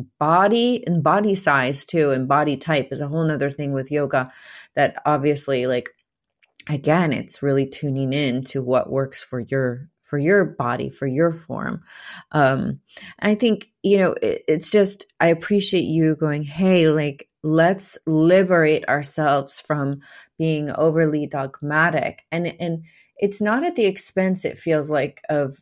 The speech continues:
reverence to the practice. I can feel your reverence to the practice and to your teachers, 'cause that's the other point, right? It's like, sometimes Americans just kind of, like,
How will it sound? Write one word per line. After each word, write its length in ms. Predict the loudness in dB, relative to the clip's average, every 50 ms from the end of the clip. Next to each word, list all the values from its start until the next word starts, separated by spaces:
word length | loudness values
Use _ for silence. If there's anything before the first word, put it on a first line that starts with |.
| _ -2
reverence 680 | 2 4 4 4 4 2 0 0 -2 -2 -6 -10 -10
to 100 | -10 -8
the 140 | -8 -8 -10
practice. 600 | -6 -4 -4 -4 -6 -8 -10 -10 -10 -10 -6 -6
I 60 | -8
can 220 | -6 -4 -6 -6 -6
feel 340 | -4 -2 0 2 2 2
your 240 | 2 0 0 -2 0
reverence 580 | 0 0 0 0 0 -2 -6 -6 -6 -8 -12 -14 -12
to 100 | -12 -10
the 100 | -10 -10
practice 720 | -4 -4 -4 -4 -4 -8 -10 -8 -8 -8 -8 -10 -12 -12
and 140 | -12 -12 -12
to 120 | -10 -8
your 200 | -6 -6 -6 -8
teachers, 640 | -8 -10 -10 -10 -10 -12 -14 -14 -14 -14 -14 -14 -14
'cause 160 | -10 -10 -2
that's 260 | 0 0 0 0 -2
the 120 | -2 0 0
other 180 | 2 2 0
point, 400 | -2 -4 _ -8 -6 -6 -6 -6 -4
right? 260 | -2 0 0 0 -2
It's 140 | -4 -4 -4
like, 180 | -4 -4 -4 _ -20 -20 -20 -20 _ -12
sometimes 440 | -8 -6 -4 -4 -2 -2 -2 -2 -2
Americans 680 | 0 0 0 2 0 0 0 -2 -4 -4 -4 -4 -4 -2
just 260 | -2 -2 -2 -2 -6
kind 240 | -6 -4 -2 -2 -2
of, 140 | -4 -2
like, 300 | -2 -2 -2 -2 -4 -10